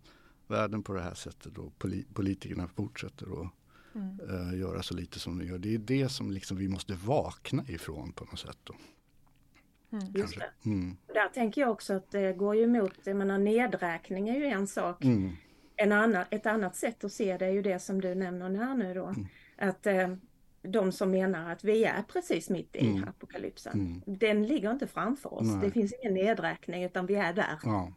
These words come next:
Speaker 1: just det.
Speaker 2: Mm.
Speaker 1: Mhm.
Speaker 2: Ja. Precis, men vi har ju läst en, eh, text eller en bok tillsammans också. Eh, Frank Camo,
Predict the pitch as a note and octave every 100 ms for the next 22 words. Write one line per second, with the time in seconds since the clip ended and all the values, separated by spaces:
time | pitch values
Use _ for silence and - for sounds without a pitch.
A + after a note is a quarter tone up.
0 | - - - G#3 G3 F#3+ - G2 D#2+ -
1 | - - _ - G3+ G3 G#3 G#3+ - -
2 | - - - - - - - - G#3 B3
3 | G#3+ F3+ G#3 G#3 G3 - - G#3 A#3 A#3
4 | A#3 A3+ G#3 - G#3+ G#3+ A3 G#3 A#3 A#3
5 | - - - F#3+ F#3 F#3 F#3 F3+ - G3+
6 | G3 - B3+ - - G3 F#3+ F#3 G3 A#3+
7 | - A3+ G#3+ F#3+ F3+ - F3+ - G3+ B3
8 | - - - - - - F#3 F#3 F3+ G3+
9 | G3 G3 G#3 G3+ G#3 F#3+ -